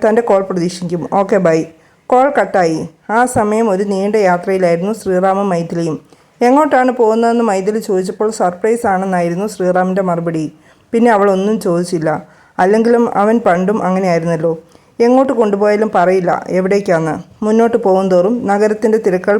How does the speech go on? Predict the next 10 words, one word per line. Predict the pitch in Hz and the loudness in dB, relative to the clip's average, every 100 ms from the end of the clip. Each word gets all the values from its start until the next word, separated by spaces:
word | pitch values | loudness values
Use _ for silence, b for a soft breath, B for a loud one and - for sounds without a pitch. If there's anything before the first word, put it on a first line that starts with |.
| 214 | 0
പതിയെ | 180 196 | 0 0
പതിയെ | 202 175 202 | 0 0 -2
കുറയാൻ | 196 175 180 | 0 0 0
തുടങ്ങി. | 180 165 160 151 - b b - | 0 0 -2 -4 -8 b b -2
ക്രമേണ | 233 240 247 262 | 0 2 4 4
ആ | 247 214 | 2 2
യാത്ര | 208 190 190 | 2 2 0
വനമേഖലയ്ക്ക് | 208 185 185 196 202 202 202 196 | 0 0 0 -2 -2 -4 -4 -4
നടുവിൽ | 175 180 190 | -2 -2 -4
കൂടിയായി. | 196 196 180 170 | -4 0 0 0